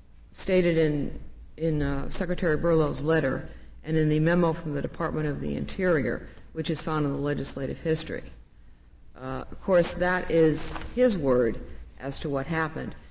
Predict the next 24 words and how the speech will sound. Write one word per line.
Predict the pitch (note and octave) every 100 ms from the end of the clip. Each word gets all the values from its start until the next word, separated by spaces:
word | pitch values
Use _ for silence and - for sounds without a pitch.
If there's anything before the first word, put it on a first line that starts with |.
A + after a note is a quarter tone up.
| - -
and | D3+
obviously | D#3+ E3 D#3 D#3+ D3
that's | F3+ G#3+
not | F3+ C#3+
even | C3 B2+ B2+
true | B2 C#3+ B2+ C#3 - - - - - -
because | C#3+ D#3+ E3+ D3
of | C#3+
the | C#3
letters | D3+ E3+ D3 B2+ C#3+ - - -
that | C#3 C3
we | C#3+
found | C#3+ D3 C#3+
in | C#3
the | C3+
archives | D3+ E3+ C#3 C3+ C#3+ C#3 - - - - -
from | D#3 C#3+
the |
Potawatomis, | C3+ E3 D3+ C#3+ D3 D3 C3+ C3 B2+ - - - - -
uh, | C3 - -
to | D#3
Chairman | - D#3+ C#3 C3
Rogers. | D3+ F3 - - - - - - - - - - - - - - - - C#3
Uh, | C3